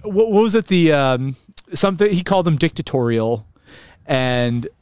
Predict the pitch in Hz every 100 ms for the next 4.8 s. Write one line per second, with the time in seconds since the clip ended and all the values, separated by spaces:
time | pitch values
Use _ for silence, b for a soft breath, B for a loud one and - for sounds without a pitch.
0 | - 143 123 127 - 139 - - - _
1 | _ _ 131 113 110 113 139 139 131 131
2 | 139 117 110 127 127 131 123 120 104 120
3 | 110 - 117 107 107 _ _ - 131 -
4 | 123 113 107 107 104 - - -